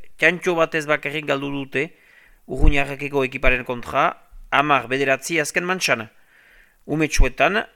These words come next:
Maitane Labart Iriart eta Katialin Iriartek galdu dute ere Armonarrakeko taldean kontra.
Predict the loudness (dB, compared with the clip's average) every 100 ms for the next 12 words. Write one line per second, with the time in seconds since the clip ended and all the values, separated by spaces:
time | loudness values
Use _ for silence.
0 | _ _ -4 -2 0 -2 0 0 0 -2
1 | -6 -6 -4 -4 -6 -8 -6 0 0 0
2 | -2 -2 -6 -4 -4 -4 -2 -2 -4 -6
3 | -6 -4 -8 -4 -4 -2 -4 -6 _ -10
4 | -6 -4 -4 -4 -4 -4 0 0 0 -2
5 | -4 -6